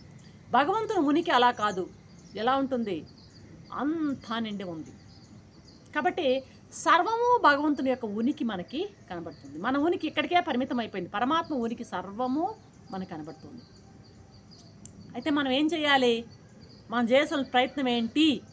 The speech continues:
అంటే, అంతటా పరమాత్మని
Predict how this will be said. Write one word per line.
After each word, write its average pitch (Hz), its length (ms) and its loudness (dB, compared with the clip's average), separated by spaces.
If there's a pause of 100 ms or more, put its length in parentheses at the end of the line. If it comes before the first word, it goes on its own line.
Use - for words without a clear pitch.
(120)
అంటే, 226 460 -4 (3250)
అంతటా 285 480 4
పరమాత్మని 269 720 0